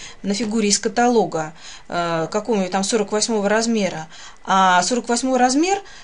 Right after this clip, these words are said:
но на рост, например, сто пятьдесят. И ты сразу видишь, как это выглядит. Поэтому, э, я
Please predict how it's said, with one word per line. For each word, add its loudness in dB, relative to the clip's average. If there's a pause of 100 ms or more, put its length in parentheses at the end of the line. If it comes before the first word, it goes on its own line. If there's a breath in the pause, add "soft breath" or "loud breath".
(140)
но 4
на 4
рост, -2 (120)
например, 0
сто -4
пятьдесят. -4 (340 loud breath)
И -6
ты 6
сразу 0
видишь, -2
как 2
это -2
выглядит. -4
Поэтому, 0 (460 loud breath)
э, -4
я 4